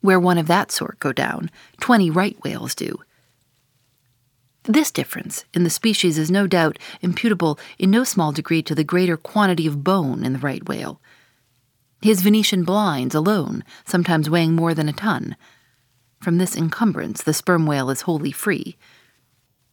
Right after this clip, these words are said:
But there are instances where, after the lapse of many hours or several days, the sunken whale again rises, more buoyant than in life.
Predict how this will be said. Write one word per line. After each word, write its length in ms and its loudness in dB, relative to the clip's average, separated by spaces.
But 280 0
there 320 0
are 300 2
instances 680 -4
where, 300 -2
after 280 2
the 120 2
lapse 340 0
of 80 -4
many 220 0
hours 460 -6
or 100 -8
several 340 -2
days, 400 -4
the 140 2
sunken 380 2
whale 240 2
again 260 2
rises, 640 0
more 220 4
buoyant 600 0
than 120 2
in 180 2
life. 420 -6